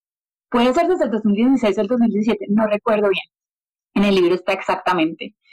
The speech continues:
Se venía hablando de la revolución de la empatía, y en las conferencias y en las charlas que dábamos,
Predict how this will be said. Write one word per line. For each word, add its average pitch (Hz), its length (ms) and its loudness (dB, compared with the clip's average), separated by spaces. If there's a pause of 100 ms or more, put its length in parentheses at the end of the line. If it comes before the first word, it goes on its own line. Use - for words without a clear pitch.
(800)
Se 269 220 -2
venía 247 220 2
hablando 247 260 2
de 285 60 0
la 285 80 2
revolución 220 520 0
de 190 80 -2
la 202 80 2
empatía, 202 640 -2 (340)
y 233 460 4
en 226 120 2
las 214 160 0
conferencias 220 540 0
y 254 40 4
en 240 80 4
las 233 100 2
charlas 214 680 0
que 269 120 0
dábamos, 233 680 2